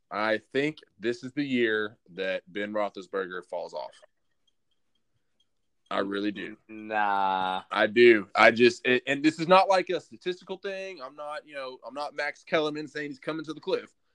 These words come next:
Speaker 1: What I'm saying is, <laughs> is that
Speaker 2: <laughs>
Speaker 1: I just think that it's, I, I have this feeling that I, yeah, they got rid of all the head cases, but it's two years too late because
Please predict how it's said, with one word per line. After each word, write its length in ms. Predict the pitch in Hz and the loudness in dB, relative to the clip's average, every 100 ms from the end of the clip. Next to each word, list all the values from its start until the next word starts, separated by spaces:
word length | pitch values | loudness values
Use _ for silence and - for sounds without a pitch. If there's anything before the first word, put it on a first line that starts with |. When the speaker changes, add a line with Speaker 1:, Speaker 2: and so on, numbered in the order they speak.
| _ _ - | _ _ -4
Speaker 1:
What 160 | 185 151 | -2 6
I'm 160 | 220 220 | 6 8
saying 260 | 220 - 117 | 4 6 0
is, 180 | 208 208 | -2 0
<laughs> 120 | 202 | 0
is 160 | - 180 | 2 4
that 680 | 202 - - - - - - - 165 - | 4 4 -4 -14 2 2 2 -6 -14 -14
Speaker 2:
<laughs> 340 | _ - 127 | _ -16 -8
Speaker 1:
I 160 | 139 170 | -4 -4
just 300 | 170 165 - | -4 -8 -8
think 220 | 180 - 156 | -8 -6 -6
that 160 | 151 | -6
it's, 260 | 156 139 _ - | -8 -12 _ -8
I, 340 | 123 131 127 - | -4 -2 -4 -6
I 140 | 127 | -8
have 240 | 127 156 156 | -6 -8 -8
this 160 | 151 | -12
feeling 460 | - 143 151 139 113 | -8 -8 -6 -10 -8
that 240 | 113 113 113 | -6 -6 -6
I, 360 | 113 113 113 - _ _ _ _ _ _ _ _ _ _ _ _ _ _ 117 113 | -6 -4 -6 -10 _ _ _ _ _ _ _ _ _ _ _ _ _ _ -12 0
yeah, 300 | 143 165 175 | 4 4 4
they 100 | 131 | 4
got 160 | 135 151 | 6 8
rid 80 | 156 | 10
of 60 | |
all 60 | 156 | 8
the 60 | 139 | 6
head 180 | 165 - | 4 4
cases, 360 | 123 120 117 | 0 -2 -8
but 140 | 107 107 | -4 -4
it's 200 | 104 - - | -6 -12 -4
two 160 | 151 | -2
years 280 | 147 143 143 | 0 0 -4
too 180 | - 139 | -8 -6
late 340 | 120 - - _ _ _ _ _ _ | -6 -8 -20 _ _ _ _ _ _
because 480 | 110 117 107 92 | -6 -2 -2 -6